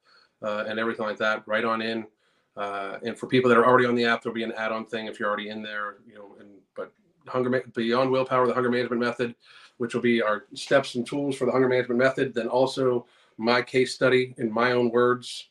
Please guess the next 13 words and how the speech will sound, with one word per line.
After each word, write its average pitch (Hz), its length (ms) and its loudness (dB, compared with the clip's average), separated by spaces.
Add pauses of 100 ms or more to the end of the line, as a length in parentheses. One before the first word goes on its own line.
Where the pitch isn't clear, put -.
(120)
like 101 220 -8 (100)
me 113 160 0
just 113 180 -8
spewing 120 380 4
out 120 220 0 (180)
like, 110 260 -4 (160)
like 113 200 0
I 113 40 0
did 117 120 -4
in 117 60 -2
the 110 60 -4
first 120 300 2
book, 120 240 0